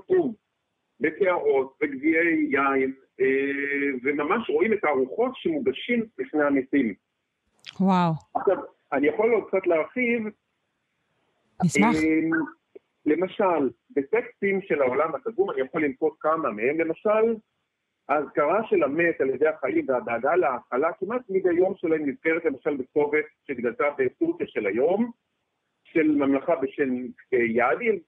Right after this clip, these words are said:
Speaker 1: פלמו מלך יאדי, והוא מצווה על הבן שלו להזכיר את השם שלו בשעת הזבח שעורך לאל הדד, ולומר, "תאכל נפש פלמו עם הדד", או "תשתה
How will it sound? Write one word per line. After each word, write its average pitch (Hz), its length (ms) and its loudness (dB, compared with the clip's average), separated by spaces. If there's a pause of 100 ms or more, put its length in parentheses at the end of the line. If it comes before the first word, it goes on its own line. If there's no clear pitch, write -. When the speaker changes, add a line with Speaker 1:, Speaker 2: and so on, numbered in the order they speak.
Speaker 1:
פלמו 185 260 2
מלך 143 300 -2
יאדי, 127 300 0
והוא 208 180 0
מצווה 208 340 0
על 202 80 4
הבן 180 340 0
שלו 190 220 2
להזכיר 156 460 -2
את 220 80 -8
השם 190 340 -2
שלו 135 480 0 (920)
בשעת 190 300 -2
הזבח 165 360 0
שעורך 143 480 0
לאל 139 280 0
הדד, 113 300 0
ולומר, 147 480 0 (260)
"תאכל 151 300 0
נפש 170 500 -6
פלמו 151 300 0
עם 143 120 0 (240)
הדד", 143 460 0
או 120 100 -2
"תשתה - 300 -4